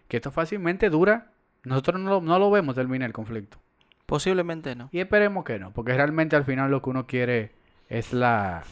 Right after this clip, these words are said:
Speaker 1: es la paz.
Speaker 2: Claro, eh,
Speaker 1: Desde
Speaker 2: o-,
Speaker 1: lo más profundo.
Speaker 2: ojalá y aparezca otro Yasser Arafat,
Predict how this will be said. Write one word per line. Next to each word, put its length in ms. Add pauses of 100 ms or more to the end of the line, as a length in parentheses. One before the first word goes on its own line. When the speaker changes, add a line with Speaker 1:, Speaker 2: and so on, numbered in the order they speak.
(100)
Speaker 1:
es 140
la 240
paz. 400 (500)
Speaker 2:
Claro, 560
eh, 320
Speaker 1:
Desde 160
Speaker 2:
o-, 40
Speaker 1:
lo 120
más 140
profundo. 360
Speaker 2:
ojalá 380
y 260
aparezca 680
otro 340
Yasser 320
Arafat, 440